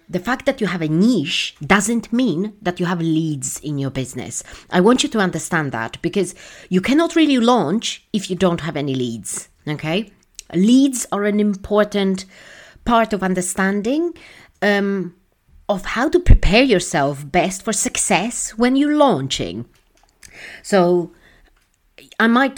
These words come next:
talk to you a little bit about it later, but this, this question came up first, um, in the community, so I decided to, uh, to address it. But basically, you need to be doing all possible things,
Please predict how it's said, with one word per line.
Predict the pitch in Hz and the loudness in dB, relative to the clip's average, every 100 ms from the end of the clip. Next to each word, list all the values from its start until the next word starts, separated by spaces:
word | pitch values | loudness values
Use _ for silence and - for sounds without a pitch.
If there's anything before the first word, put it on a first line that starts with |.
| - | -6
talk | 233 - | -8 -4
to | |
you | 214 208 | 0 2
a | 190 190 | 0 0
little | 190 202 233 196 | -2 0 0 0
bit | 185 - | -2 -2
about | 185 180 175 | 0 0 -2
it | 175 | -2
later, | 175 220 262 156 160 | 2 2 2 -2 -2
but | 170 165 - - | 0 -2 -2 -8
this, | 151 185 180 | -2 -2 -2
this | - 180 180 | -4 -4 -2
question | 190 - 160 | -4 -4 -6
came | 156 175 160 | -4 -4 -4
up | 147 - | -6 -8
first, | - 180 127 135 - - - | -4 -2 -2 -4 -12 -14 -10
um, | 160 151 151 156 | -8 -6 -8 -8
in | 131 175 | -6 -6
the | 156 | -4
community, | 165 151 143 143 - 135 | -6 -6 -6 -8 -10 -10
so | 135 160 | -6 -6
I | 151 | -4
decided | 156 - 151 139 147 - | -6 -6 -6 -6 -10 -8
to, | 151 135 135 - - - - - | -8 -8 -10 -18 -20 -20 -20 -8
uh, | 170 160 156 156 | -4 -2 -2 -2
to | 156 - | -4 -4
address | 156 233 - | 0 0 0
it. | 151 190 - | -4 -2 0
But | 190 - - | 0 -2 0
basically, | 226 285 285 - 196 190 - | 2 0 -4 -2 -2 -2 -4
you | 185 202 | -2 2
need | 208 220 254 254 | 4 4 2 -2
to | - 262 | -6 -4
be | 208 208 | -2 -2
doing | 165 185 185 180 180 190 - _ _ _ _ | 0 2 2 2 0 -2 -8 _ _ _ _
all | 220 254 285 277 262 - _ _ _ | 4 6 6 4 0 -6 _ _ _
possible | - 220 - 185 170 | -4 -2 -2 -2 -2
things, | - 170 160 151 - | 0 0 0 -4 -8